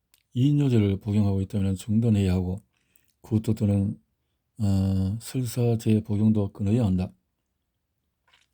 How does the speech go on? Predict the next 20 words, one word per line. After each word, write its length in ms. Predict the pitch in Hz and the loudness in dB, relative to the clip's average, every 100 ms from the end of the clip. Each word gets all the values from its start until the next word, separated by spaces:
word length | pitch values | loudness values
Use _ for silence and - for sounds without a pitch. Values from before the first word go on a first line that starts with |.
| _ _ _ _ _ _ _ - - - - - | _ _ _ _ _ _ _ -16 -10 -8 -8 -12
주기적으로 520 | - 113 143 143 131 117 | -2 2 2 2 2 2
부종이 360 | 104 110 123 | 4 4 4
나타나는 380 | 113 104 98 98 | 2 2 0 0
경우도 300 | 95 95 92 | 0 -2 -2
있다. 300 | 92 95 117 - _ _ _ - - | -4 -6 -10 -12 _ _ _ -20 -2
월경 380 | 107 113 110 110 | 4 6 6 4
전에 160 | 110 | 4
나타나는 400 | 107 101 107 107 | 0 0 -2 -2
부종이 540 | 107 101 104 104 104 98 | -2 -2 2 2 2 0
대표적이다. 640 | 101 92 101 95 95 95 - _ _ _ _ _ _ _ _ _ - - _ - - - - | -4 -4 -2 -2 -2 -6 -8 _ _ _ _ _ _ _ _ _ -20 -20 _ -18 -18 -12 2
월경 420 | 110 123 127 120 | 6 6 4 4
전에 420 | 117 104 87 110 - _ _ _ _ _ | 4 4 2 -4 -8 _ _ _ _ _
손과 380 | - 110 104 107 | -2 2 4 2
얼굴, 500 | 101 104 104 98 123 _ _ _ - | 2 2 2 0 -4 _ _ _ -2
몸이 220 | 110 110 | 4 4
붓고 320 | 101 104 104 | 4 -2 -4
체중이 380 | - 117 127 120 | -6 -4 -2 -2
증가하며 680 | 113 98 92 95 98 98 - | 0 -2 0 0 0 -2 -4
월경이 380 | 107 113 117 104 | 0 2 4 2
시작되면서 920 | 110 98 95 98 95 90 101 113 | 0 -2 -2 -2 -2 0 2 2